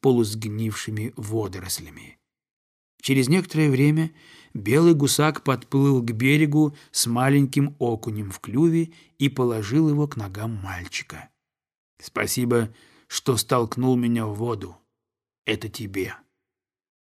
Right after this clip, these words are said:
Впервые за весь день Нильс услышал ласковое слово. Он так обрадовался, что хотел было обнять гусака,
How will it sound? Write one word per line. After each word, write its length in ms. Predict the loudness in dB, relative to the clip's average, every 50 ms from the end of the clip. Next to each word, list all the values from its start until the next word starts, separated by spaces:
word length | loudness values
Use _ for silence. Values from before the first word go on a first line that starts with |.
| _ _ _
Впервые 680 | -20 -8 _ 0 2 4 4 4 4 4 4 2 0 -2
за 140 | -2 -2
весь 280 | 0 2 2 2 0 -2
день 380 | 2 2 2 2 2 -2 -6 -10 -20 -20 -20 -20 -20 _ _
Нильс 400 | -2 2 2 2 2 2 0 0
услышал 720 | 0 0 0 2 2 2 2 2 0 -4 -2 -2 -2 -4 -8 _ _ _ _ -6
ласковое 580 | -2 -2 0 0 -2 -4 -4 -6 -6 -6 -6
слово. 480 | -6 -6 -8 -8 -8 -8 -10 -12 -14 -18 _ _ -20 -20 -20 -20 -2 _
Он 160 | 0 2 2
так 200 | 0 -2 0 0
обрадовался, 760 | -2 0 0 0 0 2 2 0 0 0 0 0 0 -2 0
что 160 | 0 0 0
хотел 320 | 0 0 2 4 4 4
было 280 | 6 6 6 6 6 2 -4 -14 -4
обнять 540 | -2 0 0 2 2 2 2 2 2 0 0
гусака, 600 | 0 0 2 2 0 0 0 0 0 0 -2